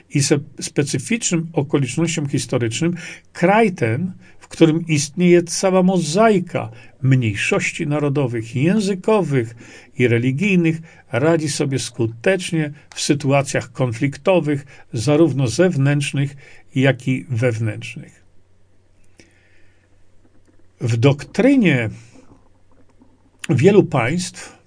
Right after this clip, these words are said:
podkreśla się, że pojęcie demokracji bezpośredniej charakteryzuje system rządów obowiązujący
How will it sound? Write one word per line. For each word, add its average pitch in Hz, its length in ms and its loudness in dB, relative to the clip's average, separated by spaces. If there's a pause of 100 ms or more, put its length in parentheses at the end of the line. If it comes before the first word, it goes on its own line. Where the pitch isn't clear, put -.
podkreśla 156 600 2
się, 135 400 -6 (480)
że 120 200 0
pojęcie 185 540 2
demokracji 139 960 0
bezpośredniej 143 1300 -2 (360)
charakteryzuje 160 1000 4 (260)
system 196 680 -2
rządów 131 720 0
obowiązujący 135 1400 2